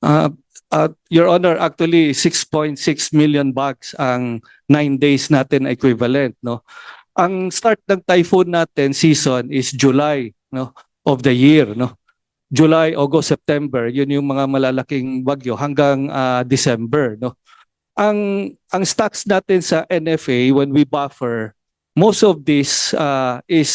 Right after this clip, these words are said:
ah, procured from the farmers, ah, September, October, November, during the wet season, no, ah, of the year. And then, um,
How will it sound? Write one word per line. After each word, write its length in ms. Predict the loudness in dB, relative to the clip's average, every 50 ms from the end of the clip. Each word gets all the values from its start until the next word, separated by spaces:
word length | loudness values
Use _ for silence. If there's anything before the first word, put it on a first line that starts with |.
| -4
ah, 80 | -4 -2
procured 480 | -2 -2 -2 -2 0 2 2 2 2 0 -2
from 160 | -4 -4 -4
the 120 | -4 -6 -6
farmers, 840 | -4 -2 -2 -2 -2 -4 -6 -6 -6 -6 -6 -8 -8 -10 -12 -12 -14 -16 -18 -18 -20 _ _ -2
ah, 160 | 0 2 2 2
September, 640 | 2 0 0 _ 0 0 0 0 2 2 2 2
October, 560 | 2 0 0 2 2 4 4 4 4 2 2 2
November, 680 | 2 0 -2 2 2 2 2 2 0 0 0 0 0 -2
during 320 | -2 -2 -2 0 -2 -2
the 120 | 0 0 0
wet 200 | 0 0 -2 -2
season, 720 | -4 -2 0 0 0 0 0 -2 -2 -2 -4 -6 -10 -16 _ _ _ _ _ _ _ -4
no, 240 | -4 -2 -2 -4 -8 _ _ _ _ _ _ _ -4
ah, 320 | -2 0 0 0 0 0
of 200 | -2 -2 -2 -2
the 120 | -2 -2 0
year. 320 | -2 -2 -2 -4 -4 -6 -8 _ _ _ _ _ -4
And 160 | -4 -2 0
then, 480 | 0 0 0 0 -2 -4 -8 -8 -6
um, 400 | -2 0 0 0 0 0 -4 -8